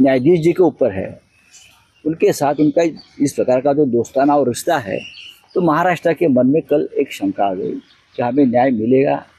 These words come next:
ऐसा लगता नहीं। इसलिए मुझे लगता है एक, एक परंपरा है कि ऐसे केस में अगर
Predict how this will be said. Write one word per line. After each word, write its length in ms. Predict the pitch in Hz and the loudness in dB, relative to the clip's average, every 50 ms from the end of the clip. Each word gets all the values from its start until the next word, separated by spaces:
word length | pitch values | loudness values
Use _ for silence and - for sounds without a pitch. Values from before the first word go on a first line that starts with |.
| _ _ _ _ _ _ - | _ _ _ _ _ _ -4
ऐसा 280 | 107 110 - - 135 151 | -4 -4 -2 -2 0 0
लगता 440 | 143 113 95 - - - - 123 123 | 0 0 -2 -4 -6 -6 -4 -2 -2
नहीं। 380 | 113 120 120 113 127 156 - - - _ - _ _ _ _ _ - | 0 0 0 2 0 0 -2 -6 -12 _ -20 _ _ _ _ _ -6
इसलिए 300 | 139 135 - 170 185 180 | -4 -2 0 0 2 2
मुझे 220 | 160 147 139 143 | 2 2 2 2
लगता 340 | 127 117 107 - - - 127 | 2 0 0 0 0 0 0
है 200 | 104 107 135 - - | 0 -2 -4 -4 -2
एक, 180 | - 143 135 - _ _ _ _ _ - | -2 -2 -2 -4 _ _ _ _ _ -8
एक 100 | - - | -8 -4
परंपरा 400 | - 160 165 185 165 - 107 95 | -2 0 -2 0 0 0 0 0
है 220 | 85 90 90 90 - - _ _ _ _ _ _ _ _ _ _ _ _ _ _ _ _ _ _ _ _ - | -2 -4 -10 -14 -16 -20 _ _ _ _ _ _ _ _ _ _ _ _ _ _ _ _ _ _ _ _ -4
कि 60 | 143 | -2
ऐसे 300 | - 151 165 165 208 214 | 0 0 0 2 0 0
केस 320 | - - 180 170 147 - | 0 0 0 -2 2 2
में 120 | 135 127 127 | 2 2 4
अगर 200 | 131 139 143 | 4 2 2